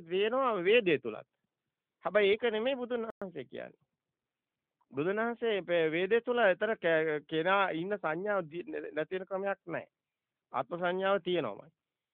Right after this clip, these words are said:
ඒක නිසා නැවත උප්පත්තියක් තියෙනවමයි. අවු මෙතන ඒ-, එහෙම කතාවක් නැහැ මෙතන. බුදුන් වහන්සේ පෙන්වන්නේ යං හි, යං හි තත්ත, තත්ත එතන, එතන අන්න ප-,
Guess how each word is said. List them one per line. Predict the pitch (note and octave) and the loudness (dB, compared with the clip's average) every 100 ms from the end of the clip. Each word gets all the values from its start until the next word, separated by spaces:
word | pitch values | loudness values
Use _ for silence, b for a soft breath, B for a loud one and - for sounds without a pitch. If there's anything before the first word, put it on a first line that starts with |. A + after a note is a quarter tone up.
| _ _ | _ _
ඒක | - E3 | -4 -2
නිසා | E3+ G#3 | 2 2
නැවත | F#3+ F3 F#3 | 4 4 2
උප්පත්තියක් | E3+ F3 F3 F#3+ - | -2 -4 -2 -4 -2
තියෙනවමයි. | F3+ E3 A2+ A#2 - B B B B B - - _ - | -2 0 -2 -8 -20 B B B B B -20 -20 _ 0
අවු | D#3+ F#3 | 2 2
මෙතන | D#3+ F#3 A3+ | 0 2 2
ඒ-, | G#3+ F#3+ - | 4 2 -2
එහෙම | D#3+ G3 G#3 | -6 -4 -2
කතාවක් | G3 G#3 A3 A3+ - | -2 2 2 2 -2
නැහැ | G3 A3 | -6 -2
මෙතන. | F#3+ B2+ A2 A2 _ _ _ B2+ | -2 -4 -8 -16 _ _ _ -10
බුදුන් | D3+ F#3 | -4 -2
වහන්සේ | F#3+ G3+ | -2 -2
පෙන්වන්නේ | - E3+ F#3 G3+ A3 G#3 b b b - | -4 -4 0 0 0 -4 b b b -12
යං | B2+ E3 G#3+ A#3+ | 2 4 4 -4
හි, | B3 B3 A3 | -4 -2 0
යං | D#3+ F3 G3 | 0 0 -2
හි | G#3 G#3 | -2 -2
තත්ත, | - F3+ F#3 - G#3+ | -2 -4 -4 -6 -8
තත්ත | - F3+ F3+ - G#3+ | -2 -2 -2 -4 -2
එතන, | F3 - G#3 | -2 -2 0
එතන | G3+ E3 - A3+ A3+ - - | 2 2 0 0 0 -2 -4
අන්න | D3+ F#3+ G3 | 0 0 0
ප-, | F#3 D#3+ | 2 2